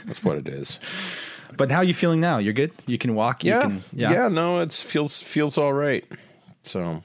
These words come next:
Speaker 1: yeah, so I'm walking again. And, and it's a time of year where suddenly it's fall in Indiana, and it's the best time of the year to walk.
Speaker 2: It's the best time up in Ottawa as well. You know,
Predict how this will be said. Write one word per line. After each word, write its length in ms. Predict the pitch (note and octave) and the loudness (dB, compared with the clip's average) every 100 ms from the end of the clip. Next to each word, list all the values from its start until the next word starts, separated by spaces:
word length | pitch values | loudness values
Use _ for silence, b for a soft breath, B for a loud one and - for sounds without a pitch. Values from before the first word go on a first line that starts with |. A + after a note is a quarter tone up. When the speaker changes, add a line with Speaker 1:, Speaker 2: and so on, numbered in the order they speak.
| - | -8
Speaker 1:
yeah, 180 | A2+ C3+ | -2 0
so 200 | C3+ C3 | 2 2
I'm 160 | A2+ G#2 | 2 2
walking 400 | G#2+ B2 - G#2+ | 0 -2 -2 -2
again. 320 | F2+ E2+ D2+ | 0 0 -2
And, 260 | D2+ - B B B B B C#3+ | -6 -8 B B B B B -2
and 380 | C3 B2+ A2 - | 0 0 -2 -2
it's 160 | A2+ A#2+ | -2 -2
a 40 | |
time 280 | - B2+ G#2+ | -2 0 2
of 60 | A2 | 2
year 240 | D#3 C3+ | 2 2
where 420 | A2+ G#2 G2+ G2+ - - - | 4 4 2 0 -6 -20 -8
suddenly 360 | - G2 F#2 E2+ | -2 0 0 -2
it's 120 | E2 | -2
fall 540 | - D3 D3 G#2 E2 - - | 0 2 2 2 0 -4 -6
in 520 | G2 F2 E2+ E2 E2 - B B B _ | -2 -2 -2 -2 -6 -10 B B B _
Indiana, 680 | G#2+ F#2 E2+ E2+ E2+ D#2 - | -2 0 0 0 0 -2 -4
and 380 | E2 E2 D2+ D2+ | -4 -4 -4 -4
it's 200 | D#2+ - | -6 -8
the 100 | - | -10
best 500 | B1+ - G2+ - - | -10 -6 -4 -4 -6
time 240 | - D2+ C#2 | -4 -6 -6
of 60 | |
the 80 | C2 | -8
year 220 | - - - | -8 -8 -10
to 60 | |
walk. 500 | - - - - - - - - | -10 -10 -10 -10 -14 -16 -18 -14
Speaker 2:
It's 120 | - | -6
the 80 | G2+ | -2
best 260 | A#2 - | -2 0
time 180 | A#2+ A#2 | 0 2
up 160 | A#2 - | 2 0
in 120 | A2 | 0
Ottawa 300 | A2+ A2+ G#2 | 2 2 0
as 120 | F#2+ | -2
well. 380 | G#2 A2 F#2+ F2+ _ _ _ - | 0 0 -2 -8 _ _ _ -6
You 120 | A#2 | -6
know, 180 | - | -6